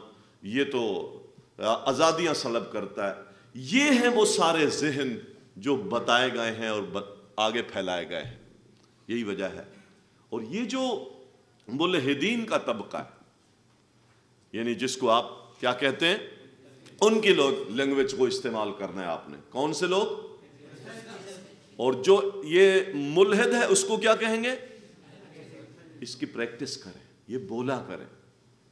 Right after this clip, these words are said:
जहां कहीं भी बैठे हो, इसको इस लफ्ज से बोलें। समझे बात को? अब इनका जो नजरिया है, वो भी यही नजरिया। इसकी तारीख बहुत पुरानी है,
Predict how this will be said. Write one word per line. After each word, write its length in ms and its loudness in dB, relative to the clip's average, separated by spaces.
जहां 380 -12
कहीं 280 -4
भी 80 -6
बैठे 380 -6
हो, 60 -2
इसको 500 -4
इस 180 -4
लफ्ज 240 -2
से 180 -4
बोलें। 460 -2
समझे 280 -4
बात 200 0
को? 260 -18
अब 380 0
इनका 360 2
जो 160 2
नजरिया 540 2
है, 460 -6
वो 220 -2
भी 180 -2
यही 380 4
नजरिया। 500 0
इसकी 240 -4
तारीख 520 4
बहुत 280 0
पुरानी 360 0
है, 180 -8